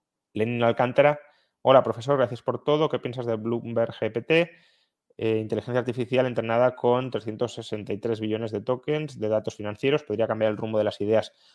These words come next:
sobre el cálculo económico? A ver, el tema del cálculo económico, yo creo que la inteligencia artificial no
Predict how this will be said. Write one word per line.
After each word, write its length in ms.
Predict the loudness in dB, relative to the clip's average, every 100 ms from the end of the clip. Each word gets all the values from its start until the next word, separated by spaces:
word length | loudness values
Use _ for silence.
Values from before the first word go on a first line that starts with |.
| _
sobre 200 | -2 0
el 80 | 4
cálculo 300 | 2 4 2
económico? 580 | 4 2 0 -2 -4 _ -20 _ _ -8 4
A 40 |
ver, 260 | 6 6 -2 0
el 280 | 2 4
tema 260 | 2 4 6
del 340 | 6 6 4
cálculo 320 | 4 4 2 0
económico, 640 | -2 -2 -2 2 4 2
yo 100 | -2
creo 160 | -6 0
que 80 | 0
la 60 |
inteligencia 420 | 0 -6 -10 -4 -2
artificial 640 | -2 -4 4 6 6 2 _ _ _
no 720 | -10 -4 0 0 0 -4